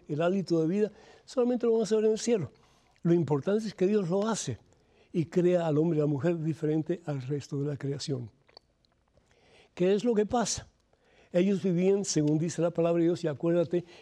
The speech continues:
que hay diferentes géneros literarios en la Biblia. No todo es historia, como la conocemos hoy día. Hay poesía, hay parábolas, hay poemas, en fin, una serie de cosas. Entonces tenemos que tener mucho cuidado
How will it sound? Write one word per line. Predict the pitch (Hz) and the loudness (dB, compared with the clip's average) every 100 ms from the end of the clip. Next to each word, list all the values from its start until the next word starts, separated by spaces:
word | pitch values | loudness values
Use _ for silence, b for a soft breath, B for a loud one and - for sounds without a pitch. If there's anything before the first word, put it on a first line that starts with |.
| B | B
que | 170 | 0
hay | |
diferentes | 165 175 160 165 160 165 | 0 0 0 0 0 -4
géneros | - 165 160 147 156 | -2 0 0 0 -4
literarios | - 131 156 180 190 180 143 | -6 -4 0 2 2 2 0
en | 151 | -2
la | 143 147 | -4 -4
Biblia. | 147 139 131 131 _ _ _ _ _ _ _ - | -4 -4 -8 -12 _ _ _ _ _ _ _ -4
No | 165 | -2
todo | 160 165 160 | 0 0 0
es | 151 | -2
historia, | 151 - 185 180 147 120 - _ | -6 0 2 2 0 -6 -14 _
como | - 156 156 | -8 -4 -2
la | |
conocemos | 139 147 - 151 147 | 0 -2 0 0 0
hoy | 147 | -2
día. | 160 175 147 120 B B B B | 0 0 -2 -6 B B B B
Hay | - 143 | -4 -4
poesía, | 139 151 139 - 180 175 160 165 160 b b b | -2 -2 -2 -2 0 2 2 0 -6 b b b
hay | - 151 151 147 151 143 135 - | -10 -2 0 0 -2 -4 -6 -4
parábolas, | 151 143 156 147 147 143 151 - b b b b | -4 0 2 2 2 0 -4 -8 b b b b
hay | 156 151 | -2 -2
poemas, | 139 - 139 160 175 160 165 - | -2 -6 -2 2 4 2 0 -4
en | 156 | -4
fin, | 180 170 185 - | -2 -2 -4 -4
una | 202 190 185 | -2 0 -2
serie | 156 - 165 156 | -2 -2 0 0
de | 156 | 0
cosas. | 180 170 147 | -2 -2 -2
Entonces | 139 160 | -2 -6
tenemos | - 170 | -2 -4
que | 165 | -4
tener | 151 156 | -4 -2
mucho | 139 175 247 247 | -2 -2 -2 -4
cuidado | - 190 151 156 180 | -4 -2 0 0 -2